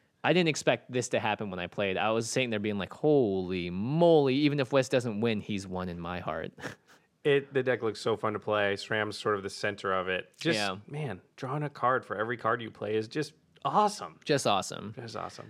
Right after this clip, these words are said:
Speaker 1: Um, Pure Steel Paladin, obviously a huge overperformer. The fact that you can equip at zero.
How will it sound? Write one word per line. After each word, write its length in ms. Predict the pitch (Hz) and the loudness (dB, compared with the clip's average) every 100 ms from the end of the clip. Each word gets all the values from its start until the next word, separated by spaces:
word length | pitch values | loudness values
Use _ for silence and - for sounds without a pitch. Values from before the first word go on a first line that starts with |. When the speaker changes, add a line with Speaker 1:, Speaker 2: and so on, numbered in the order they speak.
| - | -4
Speaker 1:
Um, 420 | 123 117 107 104 - | 0 2 0 -4 -2
Pure 220 | - 160 | 2 4
Steel 220 | - 160 | 4 2
Paladin, 460 | - 143 143 147 147 | 4 0 2 0 0
obviously 460 | 110 131 135 - | 0 0 0 0
a 40 | 131 | 0
huge 220 | 135 127 | 0 2
overperformer. 600 | 131 120 120 117 135 120 | 2 2 -6 -4 -2 0
The 80 | 110 | -2
fact 300 | - 117 113 | 0 0 0
that 80 | 113 | -4
you 100 | 107 | -4
can 120 | 113 | -6
equip 260 | 107 117 117 | -2 0 0
at 160 | 117 | -2
zero. 500 | 104 110 107 107 107 | 0 2 4 4 0